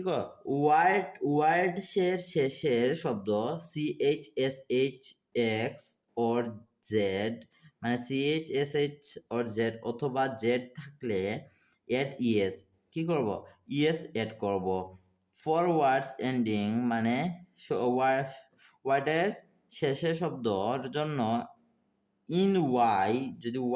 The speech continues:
Y থাকে, change the Y, মানে Y চেঞ্জ করে, মানে বদল করে to I and add E S,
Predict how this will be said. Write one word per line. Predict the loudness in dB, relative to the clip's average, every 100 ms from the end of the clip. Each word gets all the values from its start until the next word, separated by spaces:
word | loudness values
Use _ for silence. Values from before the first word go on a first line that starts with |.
| 0
Y | -2 -4
থাকে, | -4 -2 0 -2 -8 _ _ _ _ -2
change | 2 2 2 0 0 -2 -4 -10 -16 _ _ 0
the | 4 4 4 0 2 2 4 2
Y, | 0 -2 -8 _ -6
মানে | -2 -2 -2 0 0
Y | -2 -4
চেঞ্জ | -6 -6 -10 -6
করে, | 0 2 2 0 -4 _ _ _ _ -8 -2
মানে | 0 0 0
বদল | 0 0 0 0
করে | 0 0 -2 -8 _ -6
to | -2 0 0 -4 -4 0 2 0
I | -2 -4 -2
and | -2 -4 -6 -2 0
add | 0 -2 0
E | 2
S, | 2